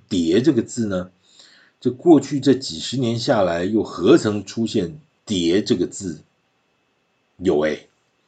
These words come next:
其实在二零二三年的年初的时候，有好几位房地产的大师和专家，在年初的时候就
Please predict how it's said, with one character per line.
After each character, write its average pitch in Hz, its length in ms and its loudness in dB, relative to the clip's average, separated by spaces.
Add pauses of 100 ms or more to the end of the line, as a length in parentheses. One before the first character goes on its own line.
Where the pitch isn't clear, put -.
(220)
其 - 160 -4
实 160 80 6
在 185 140 6
二 175 100 0
零 127 140 0
二 123 40 2
三 123 220 -2
年 87 160 -4
的 90 60 -2
年 80 340 -8
初 - 380 -6
的 92 120 -2
时 - 160 -12
候， 82 380 -10 (480)
有 78 100 -14
好 - 320 0
几 80 220 -2
位 82 400 2
房 98 260 -6
地 104 120 -4
产 - 180 -14
的 73 120 -14
大 98 300 -4
师 - 280 -8
和 95 80 -8 (100)
专 98 400 0
家， 87 380 -4 (580)
在 113 100 -2
年 107 240 -2
初 190 180 -2
的 180 60 2
时 123 80 4
候 92 240 4 (300)
就 82 320 2